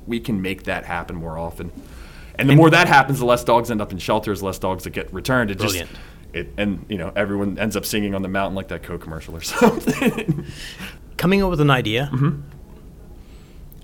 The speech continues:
Speaker 2: and building a company around it.
Speaker 1: Right.
Speaker 2: Walk me through, uh, this is your idea, you needed to get, uh, programmers,
Speaker 1: Right.
Speaker 2: developers. So, uh, take
Speaker 1: That
Speaker 2: me
Speaker 1: was the
Speaker 2: step
Speaker 1: easy
Speaker 2: by
Speaker 1: part.
Speaker 2: step.
Speaker 1: No, that
Speaker 2: So
Speaker 1: was
Speaker 2: tell me
Speaker 1: the,
Speaker 2: about that.
Speaker 1: so that was the easy part, 'cause I,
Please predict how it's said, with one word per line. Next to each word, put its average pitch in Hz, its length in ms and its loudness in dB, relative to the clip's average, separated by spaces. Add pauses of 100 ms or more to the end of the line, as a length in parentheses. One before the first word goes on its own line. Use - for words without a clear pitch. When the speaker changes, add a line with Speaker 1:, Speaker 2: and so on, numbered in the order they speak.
(220)
Speaker 2:
and 120 160 -2
building 156 300 6
a 117 40 2
company 139 420 2
around 98 420 0
it. 71 140 -6
Speaker 1:
Right. 98 260 4 (420)
Speaker 2:
Walk 151 380 -4
me 175 160 4
through, 135 600 4 (380)
uh, 123 120 2
this 139 220 0
is - 80 0
your 165 180 6
idea, 123 580 4
you 123 360 0
needed 139 280 0
to 123 60 -4
get, 127 320 2
uh, 113 200 2
programmers, 123 680 4
Speaker 1:
Right. - 40 -12
Speaker 2:
developers. 131 680 6 (200)
So, 156 260 2 (220)
uh, - 200 -10
take - 100 -14 (460)
Speaker 1:
That - 60 10
Speaker 2:
me 285 40 8
Speaker 1:
was 240 100 8
the 123 80 0
Speaker 2:
step 143 100 6
Speaker 1:
easy 110 80 -2
Speaker 2:
by 151 100 8
Speaker 1:
part. 95 220 0
Speaker 2:
step. - 160 -14
Speaker 1:
No, 107 120 2
that 120 120 8
Speaker 2:
So 147 60 6
Speaker 1:
was 147 80 4
Speaker 2:
tell 277 100 6
me 262 80 8
Speaker 1:
the, - 40 4
Speaker 2:
about 113 140 2
that. 95 60 0
Speaker 1:
so 143 100 6
that 175 120 8
was 190 120 6
the 139 80 0
easy 143 180 0
part, 104 240 0
'cause 107 140 -2
I, 98 140 4